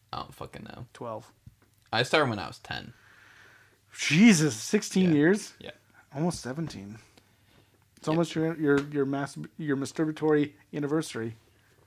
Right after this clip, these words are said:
Speaker 2: So anyway, that happens. That's not the end of the story. This girl, was I sexually assaulted?
Speaker 1: Um, it, it does fall into a gray area if you never said no and you never tried to make her stop.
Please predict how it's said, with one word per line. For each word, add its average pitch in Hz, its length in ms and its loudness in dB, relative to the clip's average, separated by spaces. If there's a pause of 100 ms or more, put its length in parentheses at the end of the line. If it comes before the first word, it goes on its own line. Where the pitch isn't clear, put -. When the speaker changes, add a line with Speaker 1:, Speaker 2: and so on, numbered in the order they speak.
(400)
Speaker 2:
So 165 200 8
anyway, 170 560 4 (240)
that 175 260 12
happens. 120 320 -2
That's 233 240 8
not 220 120 6
the 185 100 2
end 165 100 6
of 143 40 2
the 127 40 -2
story. 151 380 4 (420)
This 156 180 2
girl, 165 380 10 (340)
was 208 160 6
I 254 80 10
sexually 240 380 6
assaulted? 226 420 2 (880)
Speaker 1:
Um, 131 560 6 (720)
it, 147 320 4
it 139 420 2
does 127 240 4
fall 123 220 4
into 120 200 0
a 110 40 -2
gray 104 400 -2
area 110 380 -2
if 104 120 -4
you 107 120 -4
never 101 260 -4
said 95 220 -6
no 90 460 -6
and 101 120 -8
you 101 80 -6
never 98 220 -6
tried 95 320 -2
to 90 80 -8
make 90 240 -8
her 73 100 -8
stop. - 460 -8